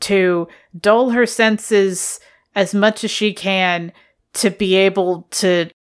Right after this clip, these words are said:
have living be more bearable and not have to constantly surround herself with lavender as the only smell she can stand.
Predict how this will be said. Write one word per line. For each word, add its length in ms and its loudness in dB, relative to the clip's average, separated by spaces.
have 340 -2
living 540 -2
be 220 -4
more 280 -2
bearable 800 -4
and 260 -6
not 220 0
have 180 -6
to 100 -8
constantly 640 -6
surround 440 -4
herself 440 -4
with 140 -10
lavender 600 -4
as 220 -6
the 140 -6
only 220 -6
smell 260 -4
she 160 -10
can 160 -10
stand. 380 -10